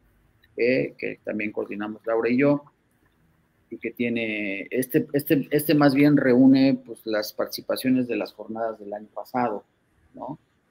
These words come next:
Ochenta años de cuadernos americanos y los exilios iberoamericanos. Eh, Laura tiene dos libros publicados con el cial, eh,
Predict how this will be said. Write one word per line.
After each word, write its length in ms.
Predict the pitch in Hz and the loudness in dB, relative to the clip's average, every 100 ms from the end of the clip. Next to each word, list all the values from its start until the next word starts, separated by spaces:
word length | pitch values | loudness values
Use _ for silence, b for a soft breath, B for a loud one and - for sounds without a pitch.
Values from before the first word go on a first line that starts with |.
| _ - | _ -20
Ochenta 380 | 107 123 120 117 | -10 -8 -4 -4
años 220 | 113 107 | -4 -8
de 60 | |
cuadernos 340 | - 104 110 110 | -6 -6 -6 -10
americanos 640 | 104 101 - 107 117 - | -14 -12 -8 -6 -6 -10
y 60 | 107 | -12
los 160 | 107 | -12
exilios 360 | - - 113 - | -16 -12 -12 -10
iberoamericanos. 840 | - 120 123 123 143 147 151 160 - _ _ _ _ - - | -6 -2 0 0 4 4 4 -2 -8 _ _ _ _ -14 -2
Eh, 180 | 120 123 | 2 6
Laura 420 | 139 156 151 147 | 8 8 8 6
tiene 240 | 147 139 | 8 6
dos 220 | 131 131 | 6 2
libros 260 | 135 127 123 | 2 2 0
publicados 640 | - 110 110 127 123 - - | -4 -8 0 2 2 0 -8
con 180 | 110 | -6
el 100 | 110 | -6
cial, 460 | 107 147 151 160 156 _ - | -2 4 6 4 0 _ -12
eh, 640 | 113 107 104 104 104 104 | -8 -6 -6 -8 -10 -14